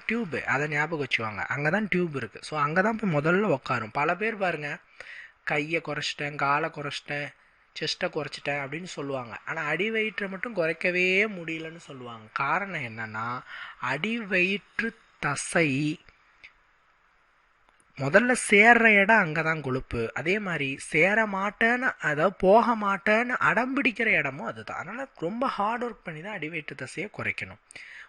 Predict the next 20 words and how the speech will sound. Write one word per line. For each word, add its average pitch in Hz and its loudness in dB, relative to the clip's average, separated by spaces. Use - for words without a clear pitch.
உணவு 170 -2
கட்டுப்பாடு, 135 -4
உடற்பயிற்சி 113 -6
இதன் 113 -8
மூலமா. 104 -10
In 233 -4
case 208 2
உங்களுக்கு 131 -12
தொப்பை 160 -6
அதிகமா 147 -4
இருந்து, 120 -8
உடல் 196 -6
வெயிட் 165 -2
அதிகமா 139 -4
இருந்ததுன்னா, 120 -6
அடி 208 2
வயிற்று 294 2
தசை 160 -2
அதிகமா 175 -2
போட்டுச்சுன்னா, 131 0